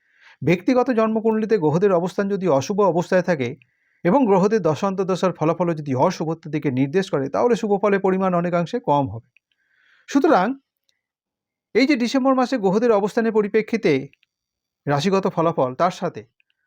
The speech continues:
মকর রাশি জাতক জাতিকাদের ব্যক্তিগত জন্মকুণ্ডলিতে গ্রহদের অবস্থান এবং গ্রহদের দশা অন্তর্দশার ফলের মধ্যে একটা বৈষম্য, একটা তারতম্য হতেই পারে।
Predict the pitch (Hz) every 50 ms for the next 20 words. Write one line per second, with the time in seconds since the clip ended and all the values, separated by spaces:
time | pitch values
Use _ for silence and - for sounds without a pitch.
0 | _ - 139 147 160 220 214 208 208 190 - 208 151 160 156 - 208 190 170 185
1 | 180 190 185 185 175 175 139 135 156 151 - 202 180 185 175 175 147 147 147 156
2 | 170 156 - 165 160 165 160 160 143 120 135 117 139 156 165 151 139 143 151 151
3 | - 160 151 143 127 135 135 127 123 107 143 143 143 123 131 131 123 - 156 139
4 | 131 139 131 139 131 - 135 120 - - 147 156 190 190 175 156 131 135 127 123
5 | - 127 113 143 156 151 - 175 156 156 151 131 - - 127 - 120 117 - 135
6 | 131 160 139 139 - 123 - - - - -